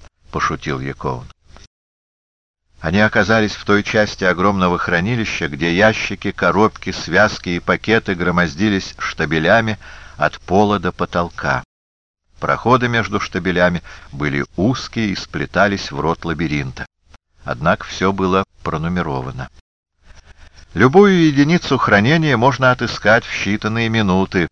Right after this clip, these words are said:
похвалился Яковлев. И действительно, он почти сразу остановился и сказал: "А, вот и коробки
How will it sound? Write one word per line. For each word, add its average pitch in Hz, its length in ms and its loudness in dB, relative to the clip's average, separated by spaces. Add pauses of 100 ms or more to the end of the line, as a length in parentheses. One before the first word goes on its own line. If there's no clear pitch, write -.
(140)
похвалился 78 680 -2
Яковлев. 67 540 -8 (460)
И 101 120 -4
действительно, 95 680 -4
он 85 120 -2
почти - 360 -4
сразу 147 600 0 (340)
остановился 76 800 -4
и 85 60 -2
сказал: 76 500 -2
"А, 180 520 2
вот 135 280 0
и 170 80 -6
коробки 135 680 -4